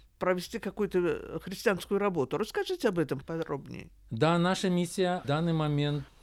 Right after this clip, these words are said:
Speaker 2: набирает команду, чтобы поехать для миссионерской поездки в Кению. Эта поездка планируется быть в марте две тысячи девятнадцатого года.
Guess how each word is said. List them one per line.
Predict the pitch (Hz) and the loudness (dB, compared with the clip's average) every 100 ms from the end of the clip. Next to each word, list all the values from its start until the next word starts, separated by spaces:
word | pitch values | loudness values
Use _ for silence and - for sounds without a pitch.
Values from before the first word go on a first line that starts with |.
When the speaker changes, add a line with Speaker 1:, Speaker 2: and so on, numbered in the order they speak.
| - | 0
Speaker 2:
набирает | 131 123 143 151 143 | 2 4 6 4 4
команду, | 139 123 120 131 139 156 160 - | 2 4 4 4 2 2 0 -6
чтобы | - 123 120 | -4 -2 0
поехать | 131 120 139 147 147 135 - | 2 2 2 2 0 0 -8
для | 120 110 113 120 | -6 -2 2 4
миссионерской | 120 - 131 127 127 - 120 113 - | 2 0 0 0 -2 -2 0 0 0
поездки | 107 120 135 - | -2 0 -4 -6
в | 117 | -10
Кению. | - 151 107 98 101 - - - - | 0 0 2 -4 -8 -16 -20 -20 2
Эта | 160 175 | 2 4
поездка | - 160 147 147 147 | 2 4 4 2 -2
планируется | 135 131 135 143 135 117 135 123 113 117 - | 0 2 2 2 0 0 0 2 0 -4 -12
быть | - 113 113 131 - - | -10 -4 0 0 0 -8
в | 101 101 | -6 0
марте | 117 131 139 - 139 | 4 4 2 0 -2
две | 123 107 120 | -2 0 0
тысячи | 120 120 117 | 0 -4 -4
девятнадцатого | 104 113 117 120 110 - 117 113 | -2 -2 0 0 -2 -4 -2 -2
года. | 101 87 80 | -2 -4 -6